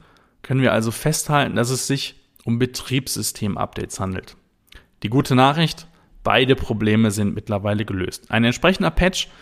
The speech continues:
kann bei Microsoft heruntergeladen werden. Da die Fehler sehr schwerwiegend waren, konnten sie nicht per Hotfix gelöst werden.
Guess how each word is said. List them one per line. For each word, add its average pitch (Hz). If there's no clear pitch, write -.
kann 135
bei 131
Microsoft 104
heruntergeladen 101
werden. -
Da 131
die 170
Fehler 196
sehr 160
schwerwiegend 175
waren, 143
konnten 143
sie 123
nicht 147
per 147
Hotfix -
gelöst 95
werden. -